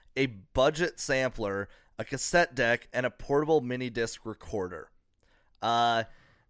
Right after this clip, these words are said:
that song ended up being on his, uh, his, his debut album, Phi, uh, which came out in two thousand three.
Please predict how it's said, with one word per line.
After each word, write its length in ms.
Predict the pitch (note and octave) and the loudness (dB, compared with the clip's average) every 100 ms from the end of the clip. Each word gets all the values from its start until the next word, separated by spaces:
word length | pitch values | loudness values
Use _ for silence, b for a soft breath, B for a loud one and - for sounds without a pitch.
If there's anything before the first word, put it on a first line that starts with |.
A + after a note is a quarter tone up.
| - | -4
that 280 | C3+ F#3+ G#3 | 4 4 4
song 380 | - G#3 G3 D#3+ | 2 2 2 0
ended 280 | D#3+ D#3 D#3 | -2 0 2
up 240 | C#3+ - C3+ | 2 -2 -14
being 300 | B2+ C#3 C#3+ | -4 -2 0
on 240 | B2+ B2 B2 | 0 0 -2
his, 380 | B2+ A#2 G#2+ | -4 -4 -2
uh, 400 | A#2+ A2 G#2 G2+ E2+ | 2 2 2 -2 -4
his, 340 | A2+ A2+ G#2 - | -6 -6 -8 -8
his 340 | A#2+ A2 G2+ | -6 -6 -8
debut 520 | - A2 A2+ A2+ A#2+ | -10 -4 -4 -4 -2
album, 420 | G#2+ G#2+ G#2+ G2 F#2 | 0 0 -2 -6 -8
Phi, 540 | - F#2+ G#2+ B2+ D3 b b b b _ - | -4 0 0 0 -4 b b b b _ -6
uh, 400 | A#2 A2 G#2+ G#2 | -4 -2 -2 -4
which 240 | G#2+ A2 | -6 -10
came 200 | C3 B2 | -8 -4
out 160 | A#2+ G#2+ | -4 -4
in 60 | A2+ | -8
two 80 | |
thousand 400 | A#2+ A#2 A2+ G#2 | -2 -2 -2 -10
three. 380 | - A2 G#2+ G2+ | -10 -8 -6 -6